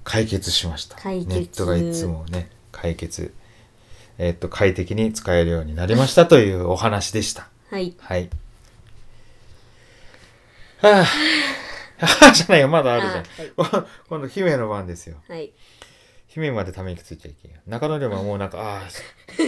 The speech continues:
Speaker 1: あ、わしの仕事終わったわ」みたいな。<laughs> ダメ？まだダメ？
Speaker 2: うん。
Speaker 1: はい。じゃあ次のコーナーは？
Speaker 2: えっと、ふわふわタイム。
Speaker 1: ふわふわタイム。はい。
Speaker 2: えっと、今日は、その、オープニングの時の、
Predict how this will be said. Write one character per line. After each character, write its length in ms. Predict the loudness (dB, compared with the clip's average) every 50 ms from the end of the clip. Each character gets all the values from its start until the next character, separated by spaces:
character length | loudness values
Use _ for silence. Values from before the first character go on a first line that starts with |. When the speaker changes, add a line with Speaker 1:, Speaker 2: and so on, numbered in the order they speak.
| -4 -8 _ _ _ -12
Speaker 1:
あ、 40 | -10
わ 140 | -8 -8
し 100 | -8 -8
の 80 | -8 -8
仕 100 | -8 -8
事 200 | -10 -10 -10 -8
終 60 | -8
わ 60 | -8
っ 60 | -10 -8
た 80 | -10 -10
わ」 120 | -8 -10
み 80 | -10 -12
た 80 | -10 -12
い 80 | -6 -4
な。 920 | -4 -4 0 2 4 4 4 4 2 2 0 0 0 -2 -4 -6 -8 -8
<laughs> 0 | -12 -18 -20 -18 -18 -18 -12 -8
ダ 140 | -8 -6
メ？ 140 | -6 -6 -6
ま 160 | -4 -6 -6
だ 100 | -6 -6
ダ 120 | -10 -10 -10
メ？ 120 | -12 -14 -16 -18 _ _ _ -18 -14
Speaker 2:
う 160 | -12 -12 -12 -12
ん。 40 |
Speaker 1:
は 160 | -12 -12 -12 -12
い。 100 | -12 -14 -18 -20 -20 _
じ 80 | -18 -18
ゃ 40 |
あ 20 | -16
次 280 | -14 -14 -12 -10 -10 -10
の 120 | -10 -12 -14
コ 140 | -16 -18
ー 60 | -18 -18
ナ 80 | -18
ー 60 | -14
は？ 240 | -12 -10 -10 -10 -12 _ _ _ _ _ -20 _ _ _ -18
Speaker 2:
え 60 | -18
っ 60 | -18 -18 _ _ _ -6
と、 320 | -4 -2 -2 -2 -4 -6 _ _ _ _ -20 _ _ _ _ _ _ _ _ _ _ _ -20 _ _ _ -12
ふ 60 | -6
わ 160 | -4 -4 -4 -4
ふ 140 | -4 -4
わ 120 | -4 -4 -4
タ 140 | -6 -6 -8
イ 120 | -6 -8
ム。 120 | -8 -8 -4
Speaker 1:
ふ 80 | -4
わ 80 | -4 -2
ふ 60 | -2
わ 100 | -4 -6 -6
タ 120 | -8 -10
イ 40 | -10
ム。 120 | -14 -16 -20 _ _
は 180 | _ -10 -10 -10
い。 100 | -10 -12 -18 _ _ _ _ _ _ _
Speaker 2:
え 60 | -20 -10
っ 20 |
と、 100 | -8 -8
今 80 | -8 -6
日 80 | -4 -4
は、 480 | -2 -2 -2 -2 -2 -4 -6 -8 -10 -12 _ _ _ _ _ _ _
そ 80 | -16
の、 240 | -14 -14 -14 -14 -14 -8
オ 120 | -6 -6
ー 40 | -6
プ 120 | -6 -6 -6
ニ 120 | -4 -4
ン 80 | -4 -4
グ 100 | -4 -6
の 120 | -6 -6 -8
時 260 | -10 -12 -12 -14 -18
の、 220 | -18 -18 -18 -20